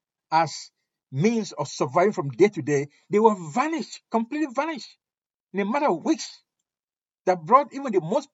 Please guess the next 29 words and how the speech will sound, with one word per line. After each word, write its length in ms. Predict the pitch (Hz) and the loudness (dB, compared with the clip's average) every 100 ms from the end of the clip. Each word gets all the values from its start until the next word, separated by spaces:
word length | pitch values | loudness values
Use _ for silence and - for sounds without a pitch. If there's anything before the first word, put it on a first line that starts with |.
| _ | _
powerful 300 | - 277 285 | -6 -4 -4
country 280 | - 294 285 | -4 -4 -4
in 60 | 247 | -6
the 60 | |
whole 180 | 202 277 | -4 -2
world, 300 | 233 143 156 - _ _ | -2 0 -2 -6 _ _
brought 280 | 160 170 285 | -4 0 0
to 40 | 269 | -2
its 160 | 226 | -8
knees. 560 | 311 349 349 156 - _ _ _ _ _ _ _ _ _ _ _ _ _ _ _ _ _ _ | -8 -8 -8 -10 -16 _ _ _ _ _ _ _ _ _ _ _ _ _ _ _ _ _ _
So 360 | - 330 330 311 _ _ _ | -2 -2 0 -6 _ _ _
what 200 | 311 359 | -2 0
happened 260 | 349 349 277 | 0 -2 -2
to 60 | |
all 120 | 302 | 0
those 160 | 311 - - | -2 -6 -6
powers 400 | 339 359 285 156 | -2 -2 -4 -8
then? 240 | 120 101 _ _ _ _ _ _ _ _ _ _ _ _ _ _ _ | -10 -10 _ _ _ _ _ _ _ _ _ _ _ _ _ _ _
And 120 | 214 | -4
what 160 | 254 294 | -4 -4
happened 260 | 294 285 | -6 -8
to 80 | 226 | -4
all 220 | 262 285 | -2 -2
those, 280 | 277 262 - _ _ _ _ - | -2 -6 -12 _ _ _ _ -4
all 140 | 285 | -2
those 180 | 277 240 | -2 -8
V 260 | 190 202 262 | -8 -6 -2
I 160 | 269 | -4
Ps 680 | - 320 320 247 214 - | 0 0 0 -2 -10 -16